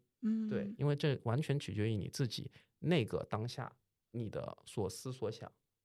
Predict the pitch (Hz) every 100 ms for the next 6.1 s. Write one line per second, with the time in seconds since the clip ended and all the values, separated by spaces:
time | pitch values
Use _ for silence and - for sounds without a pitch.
0 | - 214 208 117 196 110 92 76 69 110
1 | 117 - 139 - - - - - 117 -
2 | - - 104 85 - - 123 120 - -
3 | - 107 - 104 82 196 151 92 - 92
4 | - - 95 113 98 - _ _ _ -
5 | 104 101 90 117 - - 214 202 196 185
6 | 202